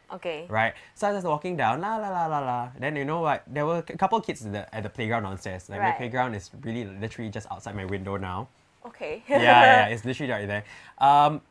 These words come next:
Speaker 2: there were kids, uh, I just didn't pay attention, just walked off, um, and then got into the elevator. When I got to the elevator, my elevator is the kind where the two window panels, you know, you can see outside, right?
Speaker 1: Ah, yeah.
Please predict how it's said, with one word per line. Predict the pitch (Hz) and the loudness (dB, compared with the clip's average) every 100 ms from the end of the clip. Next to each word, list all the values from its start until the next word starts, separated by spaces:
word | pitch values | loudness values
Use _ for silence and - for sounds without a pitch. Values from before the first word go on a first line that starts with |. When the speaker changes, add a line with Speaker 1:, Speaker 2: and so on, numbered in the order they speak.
| _ - | _ 0
Speaker 2:
there | 208 | 2
were | 220 | 2
kids, | - 226 | 0 6
uh, | 226 | 6
I | 120 143 | 8 4
just | 226 - - | 0 -6 -4
didn't | 123 135 | -4 -2
pay | 101 | -8
attention, | - 101 156 156 - | -8 -10 -10 -10 -12
just | 120 - _ - - | -12 -14 _ -18 -4
walked | 113 117 - | -4 -4 -4
off, | 113 123 - - | -2 -2 -6 -14
um, | 104 101 101 101 113 _ | -10 -6 -6 -6 -10 _
and | 127 147 | -8 -6
then | 160 - 113 | -6 -8 -6
got | 139 - | -6 -6
into | 123 113 113 110 107 104 | -8 -4 -4 -2 -4 -4
the | 107 - | -6 -4
elevator. | 123 160 214 285 160 92 _ - - - | -4 -2 -2 0 0 -2 _ -20 -20 -10
When | 139 | -6
I | |
got | 180 | -4
to | 175 | -4
the | |
elevator, | 120 120 120 120 127 127 131 107 | -2 -2 -4 -4 -2 0 0 -2
my | 123 123 | -4 -4
elevator | 131 175 190 | -2 -2 0
is | 208 | -2
the | 120 | -2
kind | 170 131 | -2 -2
where | 110 104 | -2 -4
the | 101 104 107 | -6 -6 -4
two | 147 | -4
window | 143 123 117 117 | -2 0 0 -2
panels, | 110 92 98 92 | -2 -6 -6 -8
you | 98 | -8
know, | 117 | -8
you | |
can | 113 90 | -8 -12
see | - 107 110 | -8 -8 -8
outside, | 98 - - 98 92 | -12 -14 -8 -8 -6
right? | 98 110 | -4 -2
Speaker 1:
Ah, | 196 | -2
yeah. | 165 175 | -2 -2